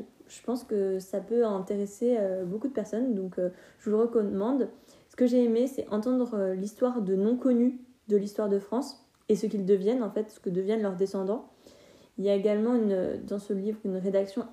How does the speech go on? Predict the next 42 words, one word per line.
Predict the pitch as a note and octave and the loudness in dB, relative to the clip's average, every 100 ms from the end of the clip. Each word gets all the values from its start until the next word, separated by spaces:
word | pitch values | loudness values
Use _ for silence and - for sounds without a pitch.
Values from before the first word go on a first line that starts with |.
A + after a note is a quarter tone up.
| - | -18
très, | - C4 | -4 -4
très | - B3 | 0 -2
fluide | B3 G#3+ A3+ A#3 - _ _ _ _ _ _ _ | -2 -4 -2 -2 -4 _ _ _ _ _ _ _
qui | - | -2
permet | A3+ A3 A3 | 2 4 4
de | G3+ | 2
capter | A3 G#3+ B3 A3+ | 2 2 4 4
l'attention | G3+ G3+ G3 A3 | 2 -4 -4 -4
du | G3 | -2
lecteur, | F#3 - A3 A3 | -4 -2 -2 0
euh, | F#3+ F3+ | -2 -2
sans | F3+ G#3 | -2 -4
discontinuer. | G#3 - G3+ G3+ F#3+ G3+ B3 - - - - - _ - | -4 -6 -8 -4 -2 -2 -2 -8 -20 -20 -20 -20 _ 2
Les | G#3+ | 2
chapitres | - B3 C4+ B3+ - | 4 0 0 -6 -4
également | G3+ G3 G3+ A3+ B3 - - _ - | 0 0 0 -2 -6 -14 -20 _ -2
de | G#3 | 0
fin | G#3+ - A#3 | 0 -2 -4
sont | C4 - F#3+ F3+ F3 | -4 -6 -6 -6 -8
très | - B3+ B3 | -6 -2 0
intéressants | A#3+ A3+ G#3+ - A3 C#4+ - - - | 0 0 -2 -4 -6 -6 -12 -18 -8
parce | G3+ | -6
qu'ils | - G3+ | -4 -4
expliquent, | A3 - B3+ A#3+ - | -4 -6 -6 -4 0
euh, | F#3 F3+ | 0 2
comme | G3+ G3 | -2 -2
je | |
vous | G3 | -4
le | |
disais, | F#3+ G3+ G#3+ | -2 2 2
l'accueil, | G3+ F#3+ - G#3 G3 F#3 | 2 0 0 0 2 0
euh, | F3+ - - _ _ | -2 -8 -20 _ _
fait, | A3+ A3 - | 2 2 0
euh, | G3 - - - - _ - | -2 0 -2 -4 -12 _ -6
par | G#3+ | -4
cette | G#3+ G3 | -2 -2
classe | G3 | -2
sociale, | G3 F#3+ G#3 G3 | -4 -4 -2 0
euh, | F3 F3 F#3+ - | 0 -2 -6 -10
pour | - | -4
les | G3 | -4
sociologues. | F#3 F3+ F#3 F#3+ C4+ B3 | -4 -6 2 4 4 0